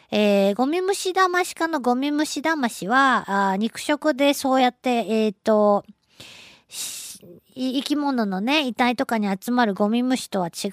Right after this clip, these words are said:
って、えー、草食というか、まあ、菌食。菌を食べたり、い-、食、樹木を食べたりすることが多いと。えー、で、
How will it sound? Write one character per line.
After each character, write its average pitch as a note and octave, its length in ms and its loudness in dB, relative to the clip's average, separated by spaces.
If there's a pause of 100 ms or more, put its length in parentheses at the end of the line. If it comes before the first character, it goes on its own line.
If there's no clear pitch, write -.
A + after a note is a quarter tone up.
(100)
っ G3+ 80 -2 (200)
て、 D4+ 340 6 (640)
え F#3+ 1040 2
ー、 F3 40 -10
草 F#4+ 240 6
食 D#4+ 680 2
と C#4+ 80 0
い C#4+ 40 4
う C#4 40 2
か、 A#3 140 0
ま C4+ 160 4
あ、 A#3+ 60 -2 (120)
菌 A4 280 0
食。 - 600 -4 (300)
菌 G4 320 0
を - 20 0
食 C4+ 200 2
べ A3 120 -2
た G3 160 -4
り、 A3+ 720 0
い-、 - 40 -2
食、 C4+ 720 0
樹 C4+ 140 0
木 F#4 280 2
を G3+ 40 2
食 G3 180 -4
べ G3+ 100 -2
た F#3 160 -4
り D#3+ 200 -10
す - 180 -6
る A#3+ 120 0
こ C4+ 120 -2
と F4 160 0
が A3+ 180 0
多 G3 240 4
い F3+ 300 -2
と。 - 80 -18 (840)
え G3+ 560 2
ー、 G3 40 -4
で、 D#4 360 4